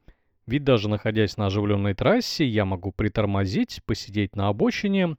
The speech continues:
отдохнуть, осмотреться и что-нибудь сфотографировать. Как началась эта поездка? С интернет-сообщения от, э, Наташи со странной фамилией Музыка. Она работает гидростроителем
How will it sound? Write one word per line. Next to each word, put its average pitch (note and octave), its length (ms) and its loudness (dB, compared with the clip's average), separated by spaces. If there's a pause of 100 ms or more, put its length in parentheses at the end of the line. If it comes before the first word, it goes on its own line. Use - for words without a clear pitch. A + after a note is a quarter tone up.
отдохнуть, G#2 760 -2 (200)
осмотреться D#3 800 0
и C#3+ 220 -4
что-нибудь G2+ 560 -4
сфотографировать. G2 920 -6 (600)
Как - 220 6
началась E3+ 520 4
эта A#2 200 4
поездка? A2 760 2 (680)
С - 140 -8
интернет-сообщения G#3+ 1000 4
от, G#3+ 400 2
э, D#3 260 4
Наташи B2 680 2 (100)
со A2+ 180 2
странной F#3 420 2
фамилией A2+ 500 2
Музыка. B2 580 -2 (680)
Она A#2 240 2
работает D#3 460 2
гидростроителем C3 1160 0